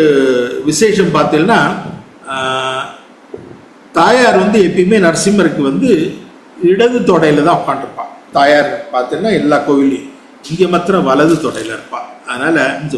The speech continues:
வலவெந்தை அப்படின்பா இந்த இடத்துல ஒரு விசேஷமான இது. தாயார் வந்து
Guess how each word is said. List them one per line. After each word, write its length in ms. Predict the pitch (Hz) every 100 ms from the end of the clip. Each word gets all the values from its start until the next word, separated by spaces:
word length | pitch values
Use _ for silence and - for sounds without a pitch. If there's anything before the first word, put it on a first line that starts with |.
| 123
வலவெந்தை 520 | 156 170 165 165 156 147
அப்படின்பா 360 | 113 131 120 117
இந்த 100 | 107
இடத்துல 300 | 110 - 131 120 - - -
ஒரு 140 | 151 139
விசேஷமான 800 | 143 170 160 170 160 156 156
இது. 160 | 139 120 107
தாயார் 420 | 135 147 165 156
வந்து 320 | 139 156 196